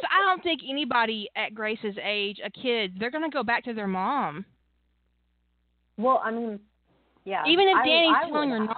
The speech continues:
Speaker 2: have.
Speaker 1: to, it's gonna be, "Dano, I can't, I can't stay, I can't,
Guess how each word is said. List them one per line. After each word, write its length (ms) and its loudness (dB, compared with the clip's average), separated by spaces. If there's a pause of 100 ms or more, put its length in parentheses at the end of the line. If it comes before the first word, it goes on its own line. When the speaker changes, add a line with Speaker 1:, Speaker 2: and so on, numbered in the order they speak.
Speaker 2:
have. 120 -18
Speaker 1:
to, 80 -12
it's 120 -20 (220)
gonna 160 0
be, 100 -6
"Dano, 300 0
I 100 0
can't, 400 0
I 80 -2
can't 260 -4 (100)
stay, 260 4 (360)
I 80 -2
can't, 380 4